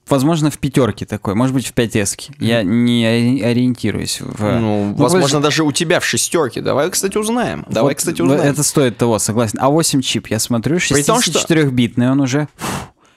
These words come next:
Speaker 1: И да, используется в смартфоне Apple ш-, iPhone шесть.
Speaker 2: Вот. То есть она умная такая же,
Speaker 1: Она
Speaker 2: как
Speaker 1: настолько
Speaker 2: ты.
Speaker 1: умная, как, <laughs> да,
Speaker 2: Но
Speaker 1: как
Speaker 2: смотри,
Speaker 1: шестерка.
Speaker 2: смотри, смотри, смотри, смотри.
Speaker 1: Так.
Speaker 2: Э, получается, процессор, он задействует, по сути, только Siri.
Speaker 1: Да. Там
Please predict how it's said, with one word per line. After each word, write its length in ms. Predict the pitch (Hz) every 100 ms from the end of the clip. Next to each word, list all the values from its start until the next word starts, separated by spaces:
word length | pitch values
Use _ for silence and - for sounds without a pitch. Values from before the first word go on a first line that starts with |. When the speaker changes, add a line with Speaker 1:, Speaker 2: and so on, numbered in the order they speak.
| _
Speaker 1:
И 120 | 127
да, 180 | 123 131
используется 380 | 110 156 156 135
в 40 |
смартфоне 560 | - 131 120 147 139 120
Apple 220 | 110 117
ш-, 280 | - - 113
iPhone 260 | 110 120
шесть. 280 | 110 - 110
Speaker 2:
Вот. 680 | 156 214 98 58 - - - -
То 80 | 127
есть 180 | 131 -
она 200 | 151 196
умная 440 | 180 185 220 143
такая 280 | 110 - 135
же, 60 |
Speaker 1:
Она 100 | 123 147
Speaker 2:
как 60 |
Speaker 1:
настолько 340 | 156 - 170 147
Speaker 2:
ты. 100 | 160
Speaker 1:
умная, 260 | 196 165
как, 200 | 131 120 -
<laughs> 120 | - 113 - -
да, 320 | 127 120 123
Speaker 2:
Но 120 | 170
Speaker 1:
как 120 | 127 -
Speaker 2:
смотри, 300 | 139 147 123
Speaker 1:
шестерка. 80 | 110
Speaker 2:
смотри, 200 | 127 123
смотри, 240 | 120 117
смотри, 260 | - 107 107
смотри. 140 | 107 113
Speaker 1:
Так. 220 | 101 117 131 - - -
Speaker 2:
Э, 240 | 107 92 -
получается, 680 | 143 143 - 202 - 151 -
процессор, 520 | 139 120 180 - - 120
он 140 | 143
задействует, 600 | 131 131 165 - 147 120
по 100 | - 127
сути, 340 | - 208 165
только 280 | 135 135 135
Siri. 440 | - 143 113 - - _ _ _
Speaker 1:
Да. 420 | 131 117 107 95 - _ _ _ - _
Там 240 | - 180